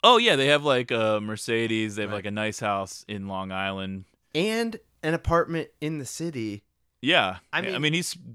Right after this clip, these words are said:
Speaker 1: doing well, but
Speaker 2: Right.
Speaker 1: he's wasted a lot of money
Speaker 2: Yeah,
Speaker 1: on this
Speaker 2: yeah.
Speaker 1: gambling shit.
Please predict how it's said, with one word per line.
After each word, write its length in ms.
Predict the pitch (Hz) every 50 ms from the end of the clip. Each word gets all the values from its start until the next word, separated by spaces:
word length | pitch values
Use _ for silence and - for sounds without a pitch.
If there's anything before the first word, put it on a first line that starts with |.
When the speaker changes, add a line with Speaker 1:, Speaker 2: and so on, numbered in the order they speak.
| _ _ _
Speaker 1:
doing 340 | - 151 185 196 165 120 107
well, 300 | 113 135 151 127 107 101
but 100 | 98 190 160
Speaker 2:
Right. 60 | 110
Speaker 1:
he's 140 | 104 101 -
wasted 480 | 107 107 110 113 110 - - 110 98 95
a 60 | 92
lot 240 | 92 101 98 98 95
of 60 | 95
money 280 | 98 101 101 98 92 92
Speaker 2:
Yeah, 60 | -
Speaker 1:
on 60 | - -
this 120 | - 101
Speaker 2:
yeah. 60 | 95 92 92 90
Speaker 1:
gambling 360 | 98 107 104 85 82 82 80
shit. 340 | - - 80 78 80 82